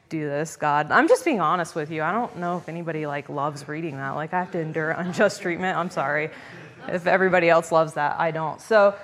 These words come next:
God was like, <laughs> God was like, "Why don't you go look at Joseph's life?" And so I started to look at the life of Joseph and what the submission process did in his life.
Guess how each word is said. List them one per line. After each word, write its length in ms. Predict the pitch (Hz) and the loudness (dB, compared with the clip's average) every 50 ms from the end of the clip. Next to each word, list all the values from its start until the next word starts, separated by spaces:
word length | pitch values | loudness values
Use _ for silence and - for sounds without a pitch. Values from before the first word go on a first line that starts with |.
| - - - | -18 -6 4
God 200 | - 247 233 247 | 8 8 8 8
was 140 | 226 262 233 | 8 4 6
like, 300 | 240 254 233 226 226 202 - - - - - - - - - - - | 8 8 8 8 8 6 2 -4 -6 -6 -8 -10 -10 -12 -10 -10 -10
<laughs> 520 | - - - - - - - - - - | -10 -10 -12 -12 -10 -10 -10 -10 -10 2
God 200 | - 254 247 254 | 6 8 8 8
was 140 | 254 262 220 | 8 6 6
like, 200 | 262 247 226 226 | 6 6 8 8
"Why 120 | 226 226 254 | 6 6 6
don't 140 | 302 320 | 6 4
you 80 | 302 285 | 2 4
go 160 | 254 269 247 | 6 8 8
look 220 | 220 220 220 214 233 | 8 6 6 4 4
at 280 | 208 202 175 - 180 | 4 4 4 2 -2
Joseph's 560 | 165 170 196 196 196 196 - 208 185 - - | -2 0 2 2 2 2 0 -2 -4 -4 -4
life?" 580 | 160 160 165 160 147 143 147 147 - - - - _ _ _ - | 0 4 4 4 4 2 0 -6 -10 -18 -20 -20 _ _ _ -2
And 500 | 185 180 175 175 170 165 165 165 156 - - _ _ - 196 | 0 2 2 2 2 0 -2 -6 -8 -12 -16 _ _ -16 -12
so 140 | - - 214 | 0 2 4
I 80 | 208 | 4
started 320 | 202 208 240 233 226 240 - | 4 4 2 4 4 4 2
to 60 | 196 | 2
look 360 | 180 180 175 175 175 - - - - - - _ _ | 4 4 4 4 2 0 -8 -20 -20 -20 -20 _ _
at 140 | - 190 185 | 0 0 2
the 80 | 190 185 | 2 2
life 300 | 180 175 175 180 180 - | 4 4 4 4 2 -2
of 120 | 175 156 | -6 -8
Joseph 540 | 143 160 170 156 160 160 - 151 87 90 - - - _ _ _ _ _ _ _ _ - | -4 -2 -2 -2 -2 -4 -6 -8 -8 -8 -12 -16 -20 _ _ _ _ _ _ _ _ -6
and 500 | - 196 196 185 185 185 180 175 175 180 - - | -2 0 2 2 2 2 2 0 -4 -8 -12 -12
what 520 | - 185 190 214 220 233 240 - - - - - - _ - - 175 | -6 2 6 8 8 8 6 4 0 -8 -18 -20 -20 _ -16 -8 -4
the 100 | 185 196 | -4 -4
submission 640 | 190 - 214 185 170 190 190 185 - 190 180 170 156 | -2 -2 -4 -2 -2 -2 -4 -2 -4 -6 -6 -6 -4
process 540 | - 160 151 160 160 - 175 175 175 175 - | -2 0 0 0 0 0 -2 -4 -4 -4 -6
did 240 | 165 156 170 165 | -4 -2 -2 -2
in 120 | 170 165 160 | -2 -4 -6
his 240 | 170 170 160 143 147 | -6 -8 -8 -8 -6
life. 420 | 143 143 147 135 147 156 - - | -2 -2 -2 -2 -2 -6 -8 -14